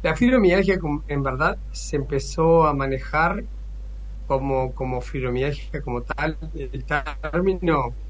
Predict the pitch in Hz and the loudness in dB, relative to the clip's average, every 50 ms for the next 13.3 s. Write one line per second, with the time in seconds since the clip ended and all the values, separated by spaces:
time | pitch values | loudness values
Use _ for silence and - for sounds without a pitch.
0 | - - - 151 143 143 147 156 160 165 165 165 165 165 165 165 160 160 - 147 | -10 -8 -6 -4 -4 -2 -2 0 2 2 4 4 4 6 6 4 2 2 -2 -6
1 | 135 127 131 131 123 120 - - - 110 110 110 107 104 - - - - - - | -6 -4 -4 -6 -6 -6 -8 -8 -8 -8 -8 -8 -8 -8 -8 -10 -10 -10 -10 -10
2 | - - 135 131 123 - - 135 139 143 147 151 - - - - - - - - | -8 -4 -4 -4 -4 -4 0 2 2 2 2 0 -4 -8 -10 -10 -10 -10 -10 -10
3 | - - - - - - - - 131 131 127 123 135 139 147 143 - 156 131 123 | -8 -10 -10 -10 -10 -8 -6 -4 -2 0 0 0 2 0 0 0 -2 -4 -2 0
4 | 143 135 135 131 131 139 131 123 123 127 127 131 131 139 139 143 - - - - | 0 0 0 0 0 -2 -2 -2 -2 -2 -2 0 0 0 -2 -4 -6 -10 -10 -10
5 | - - 131 131 131 131 135 139 139 143 139 135 131 131 - - - - - - | -8 -4 -2 -2 0 2 2 2 2 2 2 0 0 -2 -8 -10 -10 -10 -6 -4
6 | 139 131 - - - 156 131 - - - 123 120 - - - - 165 165 160 160 | -4 -4 -4 -4 -6 -6 -6 -6 -6 -6 -6 -6 -4 -6 0 2 4 4 6 4
7 | 160 160 156 147 143 139 135 135 139 139 143 147 156 160 175 190 202 - - - | 4 4 2 2 2 0 0 0 0 0 0 2 2 2 0 -2 -4 -8 -10 -12
8 | - - - - 139 135 - - - - - 131 127 135 123 127 - - 135 120 | -10 -10 -10 -10 -10 -10 -10 -10 -10 -10 -8 -2 0 0 0 0 -2 -2 0 0
9 | 107 110 107 - - - 113 107 - - - - - - - - - - - - | 0 -2 -8 -8 -10 -10 -10 -10 -10 -10 -10 -10 -10 -10 -12 -12 -12 -12 -10 -10
10 | - - - - - - - - - - - 110 120 135 143 165 190 202 - - | -10 -10 -10 -10 -10 -10 -10 -10 -10 -10 -8 -6 -4 -2 -2 -2 -4 -6 -8 -10
11 | - 131 123 - - 131 120 - - 135 135 123 - 127 120 120 117 117 113 117 | -8 -8 -8 -4 -4 -4 -4 0 0 0 0 0 0 -2 -4 -2 -2 -4 -6 -6
12 | 120 123 - - - 127 127 131 127 127 123 123 120 - - - 135 139 127 123 | -6 -8 -8 -10 -8 -4 -2 -2 0 0 0 -2 -2 -4 -2 -2 0 0 0 0
13 | 123 120 110 113 110 | -2 -4 -4 -6 -8